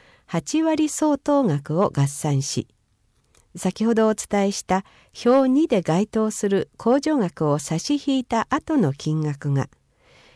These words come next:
表一の限度額未満であれば、助成が受けられます。なお、同居の扶養義務者等についても所得制限があります。表一、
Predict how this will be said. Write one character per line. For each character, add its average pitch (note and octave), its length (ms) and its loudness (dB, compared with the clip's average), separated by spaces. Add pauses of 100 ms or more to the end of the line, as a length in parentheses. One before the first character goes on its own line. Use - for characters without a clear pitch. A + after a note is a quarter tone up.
(200)
表 B3+ 280 4
一 A#3+ 260 -2
の A3 280 2
限 A#3+ 260 2
度 C4 120 2
額 B3 280 0
未 B3 160 4
満 C4+ 240 2
で D3 100 -2
あ D3+ 100 0
れ C#3 120 0
ば、 C3+ 180 -2 (400)
助 D3+ 160 -2
成 C#4 320 0
が C#4+ 200 0
受 D3 180 -2
け D3+ 40 2
ら C#3+ 100 2
れ C3+ 120 0
ま B2 140 -2
す。 - 240 -12 (720)
な G3 240 2
お、 D#3+ 100 -2 (420)
同 A#3 280 4
居 D#4 180 -2
の C4 220 2
扶 - 140 -2
養 D4 280 4
義 C4 120 -2
務 D4 180 2
者 A3 180 0
等 C4 220 2
に G3+ 160 2
つ - 160 -2
い G#3 100 0
て C4+ 160 -2
も F#3 260 0
所 - 220 -4
得 C#4 240 -2
制 B3+ 260 0
限 A#3 220 0
が G3 140 -2
あ F3 60 -2
り B2+ 120 -4
ま C3 140 -4
す。 - 260 -14 (1300)
表 G#3+ 240 4
一、 - 380 -4